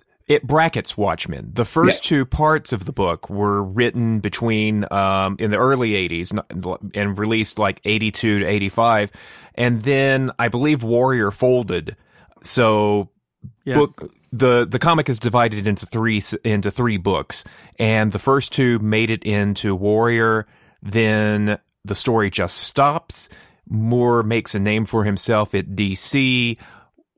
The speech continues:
Speaker 1: uh, with Swamp Thing and other stuff. Watchmen, um, becomes a thing, and D C gives Moore the opportunity to finish V for Vendetta with the third book, which was written so much later. So
Speaker 3: Yeah,
Speaker 1: it's
Speaker 3: a lot
Speaker 1: not just
Speaker 3: later.
Speaker 1: episodic,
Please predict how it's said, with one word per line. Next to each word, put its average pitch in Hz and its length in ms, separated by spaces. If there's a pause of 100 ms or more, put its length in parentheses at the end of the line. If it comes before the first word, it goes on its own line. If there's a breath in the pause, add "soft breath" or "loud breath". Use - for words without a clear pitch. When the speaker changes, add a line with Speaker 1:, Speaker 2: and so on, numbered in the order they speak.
Speaker 1:
uh, 95 240
with 98 120
Swamp 123 340
Thing 123 220
and 113 80
other 113 140
stuff. - 240
Watchmen, 120 920 (100)
um, 104 720 (180)
becomes 110 400
a 107 80
thing, 110 480 (340 soft breath)
and 107 720
D 110 220
C 117 300
gives 104 360
Moore 107 240
the 98 160
opportunity 104 540
to 95 100
finish 147 480
V 95 240
for 92 140
Vendetta 85 640
with 101 200
the 98 80
third 135 340
book, 82 340
which 104 380 (320 loud breath)
was 107 260
written 110 460 (260)
so 151 560
much 139 460
later. 120 340
So 143 140
Speaker 3:
Yeah, 117 60
Speaker 1:
it's 113 80
Speaker 3:
a - 20
lot 147 140
Speaker 1:
not 117 60
just 123 200
Speaker 3:
later. 120 60
Speaker 1:
episodic, 143 600